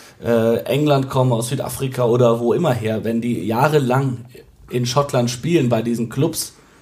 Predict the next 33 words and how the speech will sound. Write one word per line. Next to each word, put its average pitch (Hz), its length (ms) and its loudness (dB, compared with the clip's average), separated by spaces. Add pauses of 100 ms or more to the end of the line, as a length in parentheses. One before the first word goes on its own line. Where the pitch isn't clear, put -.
(500)
dann 107 240 -2
sind 117 200 0
sie 131 100 -2
berechtigt. 123 560 0
Und 98 120 -10
das - 160 -8
heißt, 117 240 0
es - 340 -6 (920)
ist 131 200 0
nicht 160 200 0
nur, 160 180 4
ich - 220 -4
schaue, 147 420 4
wo 143 140 6
hat 139 100 2
jemand 135 240 0
irgendwelche 127 300 -2
Vorfahren, 120 520 2
sondern 127 260 -2
auch, 117 340 -2
ich 123 340 -8 (100)
schaue, 127 300 2
dass 131 100 2
ich 123 120 -2
mit 123 160 -2
meinen 110 320 0
zwei 113 160 0
Clubmannschaften 120 880 -4
richtig 160 560 0
gut 160 260 -2
rekrutiere, 139 600 -2
früh 175 320 0
rekrutiere 113 800 -2